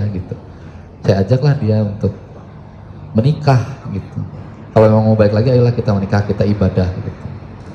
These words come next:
Karena saya anggap itu adalah jawaban doa dan ternyata itu adalah godaan untuk berhijrah, godaan di saat kita berniat istiqomah, pernikahan pun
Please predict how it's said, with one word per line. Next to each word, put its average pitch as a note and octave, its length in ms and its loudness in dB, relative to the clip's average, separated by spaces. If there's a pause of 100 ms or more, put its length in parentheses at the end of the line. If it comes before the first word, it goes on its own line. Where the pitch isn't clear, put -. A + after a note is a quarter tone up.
(720)
Karena D#3 220 6
saya E3 240 6
anggap D3 240 4
itu D#3 180 4
adalah C#3 300 6
jawaban B2+ 400 6
doa B2 320 6
dan A#2 160 2
ternyata G#2+ 640 0 (1500)
itu B2+ 160 4
adalah A2 240 4 (320)
godaan B2+ 720 4 (160)
untuk A#2+ 320 2
berhijrah, A2 640 4
godaan G#2 480 2
di G2 80 0
saat F#2 240 0
kita - 160 2
berniat G2 400 2
istiqomah, A#2 560 4 (960)
pernikahan C3+ 560 4
pun F#3 240 2